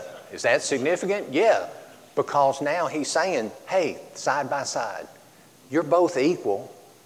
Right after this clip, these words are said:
She's right there beside you." Just ha-, you have different roles. You just have different roles. And then you think of the rib. What's the purpose of the rib cage? To protect all these vital organs, right?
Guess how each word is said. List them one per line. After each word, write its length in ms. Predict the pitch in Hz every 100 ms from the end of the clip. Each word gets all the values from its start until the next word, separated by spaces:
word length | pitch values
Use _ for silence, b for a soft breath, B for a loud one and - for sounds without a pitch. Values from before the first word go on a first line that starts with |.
| - _
She's 240 | - - -
right 260 | 139 147
there 180 | - 160
beside 540 | 151 - 139 113 92 90
you." 260 | 85 95 - B B B -
Just 220 | 147 -
ha-, 180 | 151 -
you 140 | 120
have 260 | 120 123 110
different 320 | 107 - 101
roles. 560 | 95 151 107 69 - - - - - - _ _ _ _ _ _ _ _ -
You 100 | 120
just 200 | 135 -
have 180 | 117
different 260 | 117 104 110
roles. 300 | 139 139 - B B
And 120 | 165 156
then 140 | 151
you 60 | 143
think 300 | 165 151 -
of 160 | 123
the 80 | 143
rib. 340 | 131 196 110
What's 300 | 107 139 -
the 80 | -
purpose 440 | - 165 180 156 -
of 160 | 120
the 60 | 123
rib 320 | 123 165 175
cage? 320 | - 85 85
To 100 | -
protect 440 | - 101 123 117 127
all 180 | 123
these 220 | 120 123 98
vital 440 | 87 110 127 127
organs, 480 | 131 165 127 82 -
right? 380 | 90 92 151